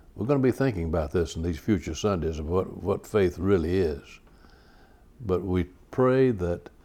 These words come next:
we might all come to a deeper faith and trust in the one who is worthy of our faith. That's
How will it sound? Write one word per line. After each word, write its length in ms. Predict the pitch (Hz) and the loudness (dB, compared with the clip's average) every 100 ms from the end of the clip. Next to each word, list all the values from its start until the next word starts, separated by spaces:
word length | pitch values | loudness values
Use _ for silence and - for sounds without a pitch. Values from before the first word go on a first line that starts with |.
| - | -10
we 120 | - 101 | -2 2
might 280 | 104 98 | 4 4
all 240 | 104 110 104 | 6 6 4
come 320 | - 90 82 | 2 0 0
to 180 | 92 85 | -2 -2
a 40 | |
deeper 680 | 76 76 107 110 - 107 107 - - - - - _ | -2 0 2 2 2 0 0 -6 -20 -20 -20 -20 _
faith 680 | - - 101 101 101 95 - 98 | -12 0 4 4 2 -2 -12 -8
and 240 | 92 76 | -6 -6
trust 680 | - 104 78 - - - - - - _ _ _ - | -2 0 0 -4 -12 -14 -20 -20 -20 _ _ _ -2
in 160 | 87 | 0
the 100 | 80 | 0
one 500 | 82 98 98 90 85 - - - | 2 2 2 0 -6 -14 -20 -8
who 180 | - 92 | 0 2
is 160 | 87 82 | 2 2
worthy 580 | 80 104 175 139 76 76 - - - - | 0 2 2 0 -2 -6 -12 -20 -18 -8
of 160 | 80 | -2
our 160 | 82 78 | 0 -2
faith. 480 | - 80 80 - - - - - - - | -2 -4 -4 -10 -20 -20 -20 -20 -20 -6
That's 420 | 87 85 87 - | 0 0 0 -8